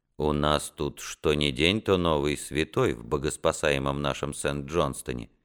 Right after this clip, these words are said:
Во имя той дубинки, что поколотит всех чертей, объясни ты мне, кто он такой. Какой-нибудь пустынник — который упражняется для своего дела как борец для арены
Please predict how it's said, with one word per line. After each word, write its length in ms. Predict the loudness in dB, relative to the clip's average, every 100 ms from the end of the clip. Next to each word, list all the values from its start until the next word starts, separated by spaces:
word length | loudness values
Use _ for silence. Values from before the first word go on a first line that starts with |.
| _ _ _ _ _
Во 200 | 2 4
имя 280 | 4 2 2
той 180 | 4 4
дубинки, 560 | 2 2 2 0 -2
что 220 | -4 -4
поколотит 560 | -2 0 0 0 0 -4
всех 280 | -2 -2 -2
чертей, 540 | -2 -4 0 2 2
объясни 580 | 0 -2 -6 -6 -4 -4
ты 160 | -2 0
мне, 240 | 2 0
кто 220 | -2 -4
он 140 | -4 -2
такой. 400 | -2 0 -2 -4 _ _ _ _ _ -2
Какой-нибудь 760 | 0 4 2 2 0 -2 -10 _
пустынник — 880 | -4 -4 -6 -2 -2 0 -4 -6 -14 _ _
который 400 | -2 2 2 2
упражняется 720 | 2 2 2 0 -2 -2 -4
для 180 | -4 -4
своего 380 | -2 0 0 0
дела 320 | 2 2 2
как 240 | 2 -2 4
борец 380 | 4 6 2 -2
для 300 | 0 4 6
арены 440 | 6 2 0 -4